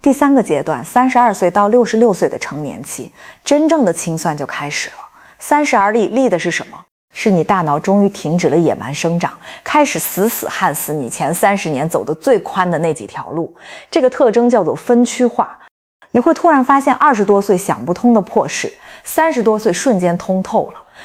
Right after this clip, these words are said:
虽然你学新东西没以前快了，但是你的思维深度和战略眼光呈现指数级爆发。但代价是什么？代价是你开始无可救药的固化。这个时候给一个人洗脑是极度困难的。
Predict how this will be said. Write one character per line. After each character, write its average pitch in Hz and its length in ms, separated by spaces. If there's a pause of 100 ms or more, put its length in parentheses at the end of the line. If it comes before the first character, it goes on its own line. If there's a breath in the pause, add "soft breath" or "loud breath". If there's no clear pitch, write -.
(120)
虽 339 160
然 330 140
你 208 40
学 180 160
新 240 240
东 240 160
西 214 120
没 156 200
以 151 60
前 120 240
快 180 180
了， - 220 (320 loud breath)
但 285 160
是 233 100
你 185 120
的 147 100
思 - 180
维 202 160
深 226 300
度 190 100
和 139 160
战 175 280
略 165 120
眼 131 220
光 165 220
呈 156 240
现 165 260
指 - 180
数 269 220
级 - 160
爆 - 220
发。 - 160 (480)
但 220 180
代 262 180
价 151 200
是 - 140
什 - 140
么？ - 160
代 262 160
价 196 160
是 175 160
你 190 140
开 - 240
始 220 140
无 160 200
可 - 200
救 202 240
药 165 140
的 - 100
固 226 280
化。 - 360 (120)
这 392 160
个 240 100
时 208 120
候 180 100
给 180 200
一 95 100
个 180 100
人 151 180
洗 - 320
脑 - 320
是 - 140
极 170 280
度 269 160
困 196 260
难 - 180
的。 - 80